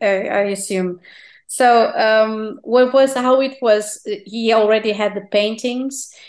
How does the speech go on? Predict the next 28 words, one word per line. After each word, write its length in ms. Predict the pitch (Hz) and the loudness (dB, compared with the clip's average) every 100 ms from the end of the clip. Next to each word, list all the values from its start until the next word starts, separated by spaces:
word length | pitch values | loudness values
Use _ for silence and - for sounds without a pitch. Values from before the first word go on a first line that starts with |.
| - _ | -20 _
You 260 | 190 233 226 | -4 -2 2
worked 540 | 226 226 226 226 - | 4 2 2 -6 -10
together 560 | 233 208 208 214 214 214 | -8 0 2 2 4 2
in, 420 | - 208 208 202 | 2 -4 -6 -8
you 200 | 208 208 | -10 -6
know, 240 | 208 202 190 | -2 -2 -2
in 140 | 208 | -2
the, 440 | 214 - - 185 - - | -2 -4 -8 -12 -14 -12
uh, 360 | 190 175 165 - - | -10 -8 -10 -14 -16
in 140 | 196 185 | -8 -6
the, 180 | 190 190 | -6 -10
in 260 | 196 170 185 | -16 -10 -8
this 220 | 202 202 | -6 -8
concept, 560 | - 208 214 214 190 - | -4 -4 0 -2 -2 -6
because 460 | 180 196 185 180 - | -4 0 0 -2 -10
this 260 | 185 185 | -10 -10
takes 340 | - 190 190 - | -6 -6 -6 -12
time. 680 | - 202 208 226 247 247 - _ _ _ - | -4 -2 0 -2 -4 -8 -14 _ _ _ -4
How, 220 | 220 202 | 0 0
how 220 | 214 254 | 2 2
it 160 | 269 269 | 2 2
was 280 | 254 247 - | 0 0 -2
from 300 | 220 208 196 | -2 -2 0
getting 360 | 214 226 226 | 0 0 -6
from 220 | 233 214 | -6 -6
the 100 | 208 | -8
paintings 880 | 208 202 202 202 226 233 247 - - _ _ _ | -4 -2 -2 -6 -6 -6 -8 -12 -18 _ _ _
until 720 | 202 208 - 214 214 220 208 | -4 -4 0 2 2 0 -8